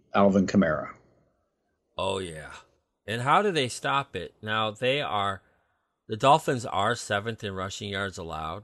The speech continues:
Speaker 2: this season. They average just, like,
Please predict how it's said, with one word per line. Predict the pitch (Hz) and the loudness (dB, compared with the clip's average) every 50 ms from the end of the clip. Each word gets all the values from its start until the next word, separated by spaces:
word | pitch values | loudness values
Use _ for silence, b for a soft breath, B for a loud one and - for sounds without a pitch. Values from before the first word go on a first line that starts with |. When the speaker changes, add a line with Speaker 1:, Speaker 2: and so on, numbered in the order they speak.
| _ - | _ -14
Speaker 2:
this | 101 101 - | -12 -12 -10
season. | - 110 110 110 107 131 139 156 156 _ _ _ _ _ _ _ _ _ _ _ _ _ _ _ _ _ _ _ | -8 -8 -8 -8 -10 -12 -14 -14 -16 _ _ _ _ _ _ _ _ _ _ _ _ _ _ _ _ _ _ _
They | - - | -6 -2
average | 92 101 101 98 92 - | -2 0 -2 -2 -4 -8
just, | 101 98 - - | -10 -8 -2 -2
like, | 98 98 - | -2 -2 -2